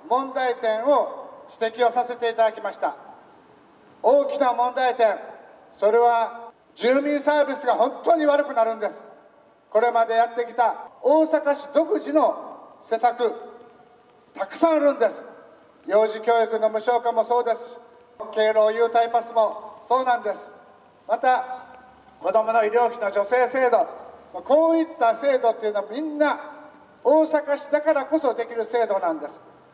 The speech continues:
大阪市をなくしてしまえば、当然権限も税収もなくなるわけですから、できなくなります。最低でも一千五百億円以上かかるんです。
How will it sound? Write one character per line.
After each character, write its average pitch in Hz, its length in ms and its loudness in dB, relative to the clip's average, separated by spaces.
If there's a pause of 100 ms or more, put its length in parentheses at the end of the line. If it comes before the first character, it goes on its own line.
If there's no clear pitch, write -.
(340)
大 320 240 4
阪 320 300 2
市 262 120 -4
を 220 80 2
な 269 120 -2
く 294 140 -6
し 277 60 -12
て 269 120 -6
し 285 140 -8
ま 254 160 2
え 208 40 2
ば、 190 240 2 (460)
当 254 200 4
然 269 200 0
権 262 220 -8
限 247 160 -2
も 220 420 0
税 226 140 -2
収 247 160 -4
も 226 120 2
な 208 120 -2
く 226 80 -10
な 220 120 2
る 226 80 -2
わ 233 100 2
け 220 80 -8
で 202 140 -4
す - 60 -16
か 208 80 2
ら、 - 500 -2
で 240 100 2
き 277 120 -8
な 269 120 -4
く 220 100 -10
な 185 120 -2
り 185 80 -12
ま 170 100 -2
す。 - 40 -6 (800)
最 320 260 0
低 339 280 -2
で 330 120 2
も 277 340 0
一 214 100 -14 (140)
千 269 180 -2
五 277 120 4
百 320 260 4
億 320 200 0
円 302 140 2
以 311 40 -2
上 277 160 2
か 262 120 -12
か 302 140 0
る 302 120 0
ん 262 40 -12
で - 80 -12
す。 - 60 -20